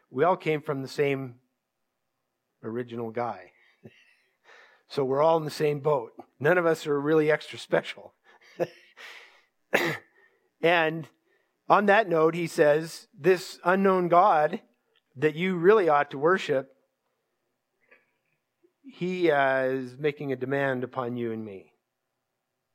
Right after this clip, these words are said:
And Paul goes on and he says in our text, Acts seventeen, verses thirty and thirty-one, "The times of ignorance God overlooked, but now he commands all people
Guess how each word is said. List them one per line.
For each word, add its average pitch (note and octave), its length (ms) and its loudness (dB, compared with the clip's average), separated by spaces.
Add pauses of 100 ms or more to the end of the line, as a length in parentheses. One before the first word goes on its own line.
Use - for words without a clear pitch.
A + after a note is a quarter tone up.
(1040)
And A2+ 160 -10
Paul B2+ 220 -4
goes A#2 220 -4
on B2+ 220 0
and B2 140 -6
he A#2+ 80 -10
says A#2+ 580 -8
in A#2+ 160 -8
our A#2 140 -6
text, - 500 -12 (640)
Acts A#2 240 -8
seventeen, B2 580 -8
verses A2+ 280 -10
thirty A#2+ 240 -10
and A#2 80 -14
thirty-one, A#2+ 560 -4
"The A#2+ 100 -4
times D#3 420 -2
of B2+ 140 -6
ignorance B2 500 -6
God C3 320 0
overlooked, B2+ 680 -6 (880)
but A#2 160 -8
now C#3+ 380 0
he B2+ 180 -8
commands C#3+ 800 -4 (120)
all F3+ 240 2
people C3+ 460 -6